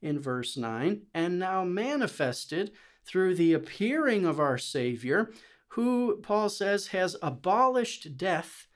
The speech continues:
and brought life and immortality to light through the gospel," in verse ten.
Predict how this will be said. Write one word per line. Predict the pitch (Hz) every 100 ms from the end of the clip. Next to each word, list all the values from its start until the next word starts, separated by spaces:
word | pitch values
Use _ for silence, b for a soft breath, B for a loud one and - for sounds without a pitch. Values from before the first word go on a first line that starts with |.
| b b b
and | - 190 175
brought | 180 185 180 147
life | 156 202 254 240 - 185
and | 160 151
immortality | 220 240 226 208 208 202 185 165 - 156
to | 156 156
light | 147 190 156 127 - b b b b
through | - - 202 214
the | 202
gospel," | 180 147 127 117 - 107 87 b b b -
in | 165 139
verse | 135 113 -
ten. | - - 107